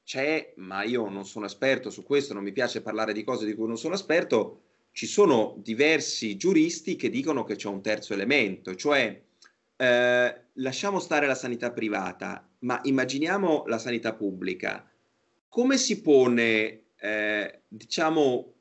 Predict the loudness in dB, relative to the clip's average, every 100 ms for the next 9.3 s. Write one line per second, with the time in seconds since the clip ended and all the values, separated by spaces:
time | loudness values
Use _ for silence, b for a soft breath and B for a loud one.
0 | _ 2 2 2 4 4 4 0 -4 2
1 | 4 4 2 0 2 2 -2 _ _ -4
2 | -2 0 2 0 -2 0 0 0 0 0
3 | -2 -6 -6 -2 -2 -2 -6 -2 0 -2
4 | -2 0 0 -2 -6 -6 -6 -4 2 6
5 | 6 4 -2 0 0 2 0 0 -2 0
6 | -4 0 0 0 B B B B _ 4
7 | 6 6 2 4 4 4 2 2 2 -2
8 | -10 _ -6 -4 -2 -4 -4 -8 -6 -4
9 | -4 -6 -10